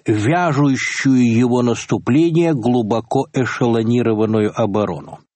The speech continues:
Необходимо уклоняться от генерального сражения и, отступая, увеличивать фронт военных действий, ну, так сказать, растаскивая армию противника на огромной территории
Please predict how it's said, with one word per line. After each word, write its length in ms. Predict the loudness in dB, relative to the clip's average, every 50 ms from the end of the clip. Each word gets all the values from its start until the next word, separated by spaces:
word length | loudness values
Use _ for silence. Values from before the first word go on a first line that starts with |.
| _ _ _ _ _ _ _
Необходимо 680 | 0 2 2 0 -2 -4 -2 -2 -2 0 2 2 2 0 0 0
уклоняться 840 | -2 -2 -2 -2 0 0 2 2 0 0 -2 -2 -6 -10 -8 -6 -4
от 180 | -4 -4 -4 -2
генерального 640 | -2 0 0 0 0 0 0 0 0 0 0 0 -2
сражения 760 | -2 -2 -2 -2 -2 0 0 0 0 2 0 0 0 -2 -4 _ _ _ _ _ _ _ 0
и, 100 | 2 2
отступая, 920 | 2 0 -2 -6 -12 -6 -4 -4 -4 -2 -2 0 0 2 2 2 2 0 -2 0
увеличивать 960 | 0 2 2 2 2 2 4 4 4 4 2 2 0 0 -2 0 2 2 0 -2
фронт 500 | -4 -4 -2 -2 0 0 0 -2 -4 -2
военных 640 | -2 0 2 2 2 0 0 0 0 0 0 0 0
действий, 540 | 2 2 2 2 0 -2 -2 0 0 0 0 -4 _ _ _ _ _ _ _ 0
ну, 340 | 0 2 2 2 2 0 -2 -4 -10 _ -4
так 120 | -4 -4
сказать, 280 | -2 -4 -4 -4 -4 -4
растаскивая 1300 | -2 -2 -2 -2 -4 -6 -10 -6 -4 -2 0 0 -2 -2 -4 -6 -2 -2 0 2 2 2 0 0 -2 -2
армию 540 | -2 -2 -2 -2 -2 -2 0 0 0 0
противника 960 | 0 -2 -2 -2 -2 -4 -2 0 0 0 2 2 0 0 0 -2 -4 -4 -4 -6 -8 _ _ _ _ _ _ _
на 300 | 0 2 2 2 0 0
огромной 800 | -2 -2 -4 -2 0 0 0 2 0 0 0 2 0 0 0 -2
территории 760 | -2 -2 -2 0 0 -2 -2 -2 0 0 2 2 0 -2